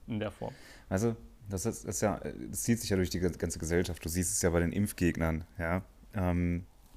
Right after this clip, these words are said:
Speaker 2: aber das, das Thema möchte ich jetzt gar nicht erst aufmachen.
Speaker 1: <laughs>
Speaker 2: Weißt du was?
Speaker 1: Ich weiß was.
Speaker 2: Wir haben heute den zweiten Oktober und gestern, gestern ist die neue Staffel, äh, L O L rausgekommen. Kennst du das?
Speaker 1: Ja.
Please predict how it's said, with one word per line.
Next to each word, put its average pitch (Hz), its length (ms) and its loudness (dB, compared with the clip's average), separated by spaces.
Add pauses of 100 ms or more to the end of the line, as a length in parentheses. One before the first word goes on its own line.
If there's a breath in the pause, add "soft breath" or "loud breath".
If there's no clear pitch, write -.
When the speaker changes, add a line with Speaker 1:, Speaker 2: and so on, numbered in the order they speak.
(120)
Speaker 2:
aber 98 200 6
das, 90 180 -2
das - 160 -2
Thema 92 200 4
möchte 90 180 0
ich - 40 -4
jetzt - 160 -2
gar 85 100 -2
nicht 82 100 -2
erst 87 140 -6
aufmachen. 71 320 -2 (240 loud breath)
Speaker 1:
<laughs> - 260 -10
Speaker 2:
Weißt 113 460 8
du 117 100 2
was? 87 300 4 (280)
Speaker 1:
Ich 127 200 -2
weiß 113 300 -2
was. 107 120 -10 (160)
Speaker 2:
Wir 98 160 8
haben 117 200 8
heute 117 260 6
den 104 360 6 (260)
zweiten 127 480 8
Oktober 113 500 4 (300 loud breath)
und 98 260 0
gestern, 107 540 4
gestern 117 280 0
ist - 140 -4
die 110 60 2
neue 101 200 2
Staffel, 98 640 2
äh, 92 300 2
L 127 300 2
O 101 180 2
L 131 200 4
rausgekommen. 85 560 -2
Kennst 143 220 -2
du - 60 0
das? 101 200 2
Speaker 1:
Ja. 135 460 0